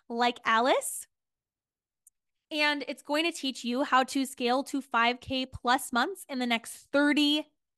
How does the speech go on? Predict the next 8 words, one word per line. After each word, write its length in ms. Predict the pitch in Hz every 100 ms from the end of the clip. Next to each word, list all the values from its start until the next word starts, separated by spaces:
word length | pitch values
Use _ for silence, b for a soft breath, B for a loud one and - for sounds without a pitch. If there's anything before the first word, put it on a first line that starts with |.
| 226
days 720 | 233 214 - - - - - _ _ _
with 240 | 240 226 -
tangible 1000 | - 277 285 294 302 285 311 320 339 349 _ _ _ _ -
tools 640 | - 294 233 214 208 214 240
that 160 | 240
you 140 | 240 247
can 280 | 269 254 262
utilize 600 | 226 233 214 202 202 202